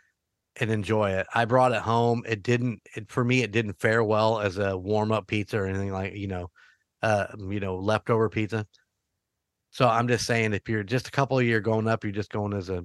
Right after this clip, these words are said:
a pair, don't get the sixteen inch, get yourself a smaller twelve or something. Yeah, they offer twelve inch. Get something smaller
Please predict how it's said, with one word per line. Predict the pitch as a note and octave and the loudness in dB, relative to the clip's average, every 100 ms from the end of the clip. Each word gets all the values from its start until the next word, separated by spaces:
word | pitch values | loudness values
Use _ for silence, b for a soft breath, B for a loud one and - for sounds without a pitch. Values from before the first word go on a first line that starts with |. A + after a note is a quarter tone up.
| F2+ | -6
a | G#2+ | -8
pair, | - G#2 G#2+ | -4 -2 0
don't | G#2+ B2 A#2+ | 2 2 2
get | A2 A#2+ - | -2 -6 -4
the | A2 F#2+ F2 _ _ _ _ | -6 -6 -10 _ _ _ _
sixteen | - C3 - A#2+ A2+ | -8 -8 -6 -4 -2
inch, | G2+ G2+ - | -2 -4 -8
get | G#2+ | -12
yourself | G#2+ - G2+ | -8 -6 -6
a | F#2+ | -6
smaller | - F#2 F#2 F#2+ | -8 -4 -4 -4
twelve | F2 G#2 F#2+ G2 F#2+ | -6 -4 -2 -2 -2
or | F#2+ E2+ b b b b _ _ | -6 -8 b b b b _ _
something. | A2 F#2 F2+ E2+ - | -6 -6 -8 -8 -6
Yeah, | G2+ F2 | -4 -2
they | G2 | -4
offer | G2 - | -4 -6
twelve | E2+ - F2+ F2 F2+ | -12 -6 -6 -6 -8
inch. | F#2+ F#2 - | -10 -10 -10
Get | C3+ C#3+ | -12 -6
something | C#3+ A#2 | -6 -6
smaller | G#2+ F#2+ F#2 G2 F2+ | -6 -6 -4 -4 -6